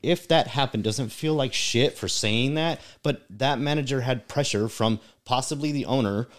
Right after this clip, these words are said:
or is just believing that we're not in danger 'cause nothing had happened yet. The tor-, the rumor is the tornado alarm went off, nothing happened, the people wanted to leave, and they said,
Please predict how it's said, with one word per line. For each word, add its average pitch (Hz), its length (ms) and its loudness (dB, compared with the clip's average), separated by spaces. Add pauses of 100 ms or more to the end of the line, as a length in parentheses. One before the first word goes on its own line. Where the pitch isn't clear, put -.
(160)
or 131 280 4
is 123 220 0
just - 320 -2
believing 120 760 0 (240)
that 160 120 2
we're 175 140 2
not 180 160 4
in 151 140 0
danger 147 320 0
'cause 131 160 -4
nothing 165 260 -2
had 139 120 -4
happened 147 280 -2
yet. 92 140 -4
The 110 80 -4
tor-, - 180 -6 (480)
the 113 80 -4
rumor 151 340 2
is 113 220 2
the 107 80 -4
tornado 104 420 -2
alarm 120 280 2
went 117 120 0
off, 92 200 -6
nothing 107 300 -4
happened, 101 360 -4
the 95 60 -6
people 107 260 -10
wanted 117 200 -4
to 123 80 -2
leave, 98 220 -4
and 90 140 -6
they 90 80 -6
said, 85 320 -8